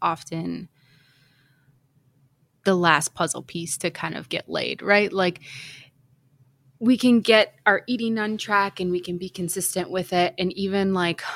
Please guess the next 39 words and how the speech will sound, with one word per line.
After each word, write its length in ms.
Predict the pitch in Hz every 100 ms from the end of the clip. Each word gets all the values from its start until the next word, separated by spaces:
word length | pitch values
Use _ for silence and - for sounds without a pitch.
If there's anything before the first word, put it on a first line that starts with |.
| - -
our 280 | 180 170 - - -
judgments 480 | - 190 180 185 175
about 340 | 170 170 160 -
food 520 | - 196 180 165 156
have 200 | 170 165
dissipated. 840 | 165 - 190 - 139 147 - - -
And 260 | 165 160 156
yet 300 | 160 - -
still 400 | - 160 156 160
there's 240 | 160 -
this 200 | 156 -
nagging 480 | 160 156 160 151 160
feeling 600 | - 165 156 160 160 160 _ _ _ _ _
to, 160 | - -
like, 320 | 147 151 - _ _
need 300 | 190 180 175
to 100 | 180
comment 640 | 175 - 180 175 147 160
on 260 | 151 160 156
all 140 | 170 165
the 100 | 160
flaws 440 | - 160 - - -
on 100 | -
my 80 |
body, 340 | - 120 - -
right? 280 | 214 269 - - - - - - _
Um, 560 | 185 175 160 151 156 170 _ _ _ _
and 200 | 226 220
so 680 | 240 226 214 208 208 196 -
some 380 | - - 214 226
of 220 | 240 208
the 100 | 226
behaviors 1000 | 214 190 - 175 156 156 151 175 190 -
or 340 | - 175 165 165
habits 580 | - 160 165 160 - -
that 120 | 165
I 100 | 170
really 440 | 165 175 175 170
encourage 720 | - 165 - 165 156 165 -